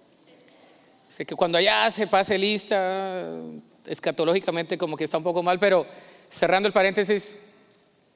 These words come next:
dice, "Cuando la trompeta suene, ¿no? En aquel día final". ¿Se acuerda? ¿Quién se lo sabe?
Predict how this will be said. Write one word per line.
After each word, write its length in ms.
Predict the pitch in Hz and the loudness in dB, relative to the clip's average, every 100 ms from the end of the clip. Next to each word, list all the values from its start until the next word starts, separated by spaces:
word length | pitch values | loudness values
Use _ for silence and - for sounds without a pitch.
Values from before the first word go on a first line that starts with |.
| _ _ _ _ _ - | _ _ _ _ _ -2
dice, 280 | 202 220 - | 2 2 4
"Cuando 440 | 220 240 247 277 | 4 4 4 4
la 280 | 262 302 294 | 4 2 0
trompeta 580 | 285 302 294 302 302 302 | 0 0 0 0 0 -4
suene, 460 | 269 302 302 269 | -4 -4 -4 -6
¿no? 140 | 233 294 _ _ _ _ _ _ _ - _ _ _ _ | -10 -12 _ _ _ _ _ _ _ -20 _ _ _ _
En 280 | 147 226 240 | 4 4 4
aquel 400 | 240 247 269 262 | 4 6 6 4
día 340 | 226 233 240 226 | 4 4 4 2
final". 560 | 196 190 180 180 - - | 0 0 -4 -6 -12 -8
¿Se 120 | 147 | -2
acuerda? 380 | 156 190 254 277 - - _ _ _ _ - _ _ _ _ _ _ _ _ _ | 2 2 0 -6 -16 -20 _ _ _ _ -20 _ _ _ _ _ _ _ _ _
¿Quién 180 | - 160 | -4 0
se 100 | 165 | 2
lo 80 | 165 | 2
sabe? 260 | 160 143 | 0 -2